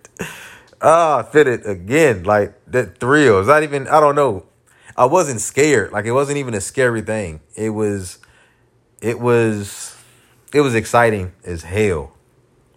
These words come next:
Like, it wasn't, like, nothing I was scared of. I thought I was scared of heights,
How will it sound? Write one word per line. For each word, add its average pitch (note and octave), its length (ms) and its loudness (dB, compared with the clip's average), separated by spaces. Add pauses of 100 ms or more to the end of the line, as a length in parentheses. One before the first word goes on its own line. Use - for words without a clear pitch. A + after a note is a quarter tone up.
(920)
Like, G2 320 -4
it G2+ 80 -8
wasn't, A#2 360 0
like, G#2+ 200 0
nothing A2 240 -2
I G#2 60 0
was F#2 160 -4
scared G2 260 -2
of. C#2+ 240 -8 (420)
I F2+ 80 -2
thought C3 180 4
I B2 40 2
was G#2+ 140 -6
scared A2+ 180 4
of E2+ 80 -2
heights, - 380 -6